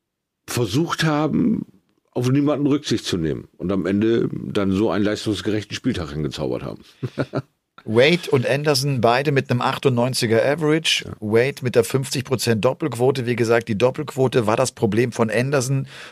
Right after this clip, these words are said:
Speaker 2: Und ich glaube, er wird sich diesbezüglich steigern müssen. Er kommt ansonsten unter die Räder. Das
Speaker 1: Mhm.
Speaker 2: ging jetzt diesmal gut und er hat den Punkt sich holen können. Das geht aber, glaub ich, äh, nicht
Speaker 1: N-, nicht auf
Speaker 2: regelmäßig
Speaker 1: Dauer.
Speaker 2: gut.
Speaker 1: Also bei
Speaker 2: Ne?
Speaker 1: der Qualität,
Speaker 2: Das, ja,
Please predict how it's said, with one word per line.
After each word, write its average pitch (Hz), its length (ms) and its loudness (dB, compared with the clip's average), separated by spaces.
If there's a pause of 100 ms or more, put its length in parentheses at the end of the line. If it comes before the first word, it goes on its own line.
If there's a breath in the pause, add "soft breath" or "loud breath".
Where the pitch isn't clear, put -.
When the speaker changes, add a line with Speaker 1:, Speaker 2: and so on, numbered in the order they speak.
Speaker 2:
Und 113 160 -2
ich 104 120 -2
glaube, 151 640 4
er 110 200 2
wird 139 200 6
sich 143 300 -4
diesbezüglich 135 640 -4
steigern 120 540 2
müssen. 160 480 2 (300 soft breath)
Er 120 100 0
kommt 135 260 -2
ansonsten 131 380 0
unter 127 160 0
die 117 100 2
Räder. 107 320 4
Das 98 220 -2
Speaker 1:
Mhm. 107 320 2
Speaker 2:
ging 143 200 -2
jetzt 156 260 0
diesmal 147 360 2
gut 160 320 2
und 139 80 0
er 120 60 4
hat 127 140 2
den 135 120 0
Punkt 139 260 -2
sich 120 200 -2
holen 165 260 2
können. 165 380 0 (160)
Das - 260 -2
geht 143 240 -2
aber, 135 320 0 (180)
glaub 123 200 -2
ich, 123 240 -8
äh, 127 300 -4 (500)
nicht 156 1000 -8
Speaker 1:
N-, 147 60 0
nicht 156 60 2
auf - 40 4
Speaker 2:
regelmäßig 139 500 4
Speaker 1:
Dauer. 127 100 2
Speaker 2:
gut. 101 80 0
Speaker 1:
Also 120 180 0
bei 139 100 2
Speaker 2:
Ne? 139 60 4
Speaker 1:
der 151 80 2
Qualität, 165 480 2
Speaker 2:
Das, 117 40 0
ja, 104 100 -2